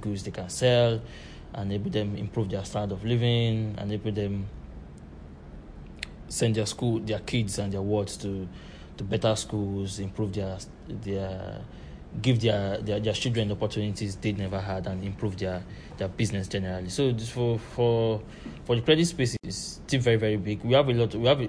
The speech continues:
quite some players within the, the, the credit space,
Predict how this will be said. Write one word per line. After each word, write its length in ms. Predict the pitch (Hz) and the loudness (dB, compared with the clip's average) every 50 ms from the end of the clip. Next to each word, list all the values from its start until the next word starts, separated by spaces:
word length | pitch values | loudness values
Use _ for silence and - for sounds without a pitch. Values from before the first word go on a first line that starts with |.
| - - - - | -4 -8 -10 0
quite 220 | - 123 113 107 - | 2 4 4 4 2
some 160 | - 101 101 | -2 -4 -2
players 560 | - 113 107 101 101 107 127 - - - - - - - - - - - | 0 0 2 2 2 0 -2 -4 -6 -10 -12 -14 -16 -16 -16 -16 -10 -4
within 320 | 113 107 95 113 110 107 | -4 0 0 2 2 2
the, 380 | 101 101 98 95 95 95 92 90 - - - - - - - - - - - - - - - - | 2 0 0 0 0 -2 -4 -4 -6 -8 -12 -14 -16 -16 -16 -16 -16 -16 -16 -16 -16 -14 -12 -8
the, 720 | 98 101 101 95 95 95 98 92 92 92 92 92 92 92 92 95 | -4 -4 -2 -2 -2 -4 -4 -4 -4 -4 -4 -4 -6 -6 -6 -6
the 80 | 101 | -4
credit 300 | - - 120 110 107 104 | 2 4 4 4 4 2
space, 420 | - - - 107 - - - - | -2 -4 -2 -2 -2 -2 -4 -8